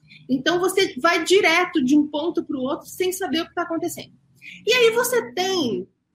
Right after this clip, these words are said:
os médicos que falam absurdos, riem de sintomas. Teve um médico que me comparou com a hemorroida dele. É nesse nível.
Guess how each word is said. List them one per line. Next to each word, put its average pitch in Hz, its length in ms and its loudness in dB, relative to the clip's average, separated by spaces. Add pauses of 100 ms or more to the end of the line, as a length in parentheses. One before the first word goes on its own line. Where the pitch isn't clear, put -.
(120)
os - 200 -4
médicos - 840 -14 (1300)
que 440 160 6 (200)
falam 392 720 2
absurdos, 349 1900 2 (240)
riem 349 540 2
de 254 100 -6
sintomas. 226 920 -8 (220)
Teve 440 200 2
um 427 80 0
médico 370 340 -2
que 359 100 0
me 339 140 0
comparou 320 480 -2
com - 120 -8
a 269 60 -2
hemorroida 247 720 -2
dele. 202 500 -6
É 381 140 -2
nesse 381 560 2
nível. 320 580 0